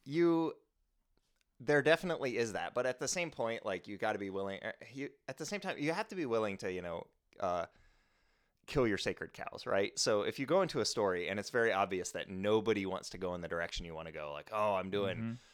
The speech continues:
Speaker 1: you know, "this <laughs> murder mystery or whatever," and they all
Speaker 2: Yeah.
Speaker 1: kinda show up and they're like, "Oh, that guy's dead. Hey, let's all go to the bar." You know, you
Speaker 2: <laughs> Yeah.
Speaker 1: can't, you can't run a story like that. You can't force the characters to do stuff that they don't wanna do. You can't force the players to do stuff that they don't wanna do.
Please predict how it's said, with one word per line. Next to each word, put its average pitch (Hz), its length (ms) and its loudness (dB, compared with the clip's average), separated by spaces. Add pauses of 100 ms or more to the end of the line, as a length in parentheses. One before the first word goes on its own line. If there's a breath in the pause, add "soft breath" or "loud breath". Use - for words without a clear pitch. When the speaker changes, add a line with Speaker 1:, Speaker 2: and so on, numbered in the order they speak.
(240 soft breath)
Speaker 1:
you - 100 0
know, 98 160 2
"this 87 180 -4
<laughs> - 0 -
murder 113 360 2
mystery 107 540 2
or 95 140 2
whatever," 95 380 2
and 90 120 -2
they 101 80 2
all 104 120 6
Speaker 2:
Yeah. 104 60 2
Speaker 1:
kinda 101 240 -2
show 110 140 0
up 104 60 0
and 107 60 -8
they're 110 80 2
like, 113 140 2
"Oh, 143 140 4
that 139 140 4
guy's 120 180 2
dead. 113 220 2 (300 loud breath)
Hey, 269 300 12
let's 247 200 4
all 226 140 8
go 214 100 6
to 208 60 6
the 196 80 6
bar." 180 300 10
You 147 100 6
know, 156 180 4
you 170 180 0
Speaker 2:
<laughs> - 20 2
Yeah. 196 60 4
Speaker 1:
can't, 175 260 6 (100)
you 180 120 -2
can't 262 300 0
run 175 200 6
a 123 80 4
story 123 380 4
like 80 160 -6
that. 85 200 -4
You 117 60 -10
can't 202 280 -2
force 143 420 2
the 117 140 -4
characters 113 520 0
to - 100 -12
do 98 120 -2
stuff - 340 -2
that 92 180 -4
they 98 100 -2
don't 98 200 -4
wanna 110 200 0
do. 78 260 -10 (380 soft breath)
You 120 80 -8
can't 135 220 -2
force 123 200 -2
the - 100 -10
players 127 360 2
to 90 80 -10
do 80 120 -10
stuff - 260 -10
that 92 160 -12
they 90 80 -6
don't 85 180 -10
wanna 82 220 -10
do. - 260 -8